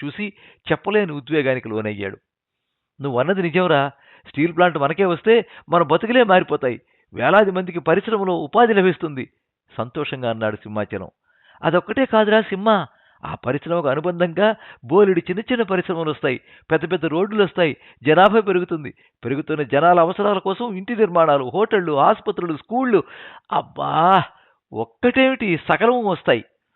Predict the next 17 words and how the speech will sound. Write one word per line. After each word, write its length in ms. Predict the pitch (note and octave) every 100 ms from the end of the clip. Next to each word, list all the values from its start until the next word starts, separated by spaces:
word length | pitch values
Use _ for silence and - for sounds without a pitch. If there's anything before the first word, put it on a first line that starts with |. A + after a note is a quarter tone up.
| _ _ _ -
ఎంతో 280 | B2+ C#3+ F3
మందికి 280 | C3+ C#3 B2+
పరోక్షంగా 540 | A#2 F3 - D#3+ D3+
తిండి 260 | D3+ F3 F#3+
పెడుతుంది. 480 | F3 - B2 G#2 - _ _
స్టీల్ 300 | - G3+ G3
ప్లాంట్ 220 | G3+ F#3
వస్తే 320 | F3 A#3+ A#3 - _ -
మన 140 | B2+
ఊరు, 360 | C3+ D#3+ A#3+ F3 _ -
మన 140 | C#3
రాష్ట్రం 600 | D#3 F3+ A3 A3+ G#3 E3 -
రూపురేఖలే 540 | G3+ B3 A3+ G#3 F#3
మారిపోతాయి. 560 | D#3 C3+ B2+ A#2+ A2 G2 _ _ _ _
అందరి 260 | - C#3+ E3+
జీవితాల్లో 540 | A#2+ D3+ C#3 C#3+ C3+
వెలుగొస్తుంది." 720 | B2 A2+ F#3+ A3 - C#3+ A#2